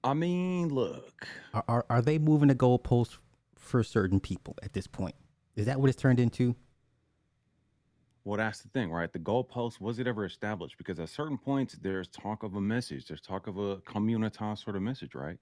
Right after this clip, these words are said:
Speaker 1: While at the same time, there's even, well, he's not actually even Manosphere, right? So that was kind of somewhat established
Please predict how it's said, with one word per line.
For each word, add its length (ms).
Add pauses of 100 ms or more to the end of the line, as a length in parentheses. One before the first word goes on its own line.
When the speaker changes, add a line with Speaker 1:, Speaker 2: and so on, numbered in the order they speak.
(120)
Speaker 1:
While 260
at 100
the 60
same 260
time, 540
there's 320
even, 440 (500)
well, 360 (480)
he's 160
not 180
actually 340
even 180
Manosphere, 480 (1120)
right? 280 (300)
So 120
that 160
was 140
kind 240
of 120 (180)
somewhat 500 (280)
established 600